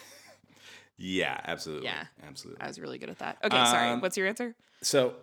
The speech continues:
Speaker 1: well, my answer, I, you know, there's, <sighs> gosh, it's tricky, but I think it's hard not to say Weird Al song, because here's the thing. If there are Weird Al songs, or maybe, like, a They Might Be Giants song,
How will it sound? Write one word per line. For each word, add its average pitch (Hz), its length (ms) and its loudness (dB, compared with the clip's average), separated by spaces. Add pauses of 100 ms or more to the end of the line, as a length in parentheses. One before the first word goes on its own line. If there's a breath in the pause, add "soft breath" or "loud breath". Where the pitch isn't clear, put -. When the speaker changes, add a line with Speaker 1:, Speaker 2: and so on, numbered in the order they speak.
(300)
Speaker 1:
well, 135 120 -8
my 147 100 -6
answer, 143 560 -2
I, 113 140 -8
you 123 120 -2
know, 127 280 4
there's, 127 720 0 (320)
<sighs> - 640 -10
gosh, 71 400 -2 (1300)
it's - 120 -10
tricky, 80 400 -8
but 87 260 0
I 101 160 4
think 135 540 0 (1600)
it's 214 220 6
hard 208 200 8
not 156 200 8
to 147 80 -4
say 113 160 6
Weird 90 220 0
Al 90 120 -2
song, 95 240 -4
because 196 280 8
here's 220 160 6
the 143 80 -6
thing. 120 220 6 (220 loud breath)
If 180 140 6
there 196 140 8
are 208 160 10
Weird 170 180 12
Al 123 160 12
songs, 117 320 8
or 208 160 8
maybe, 190 220 10
like, 156 120 10
a 135 60 10
They 131 140 8
Might 127 80 10
Be 117 80 2
Giants 107 340 6
song, 78 360 0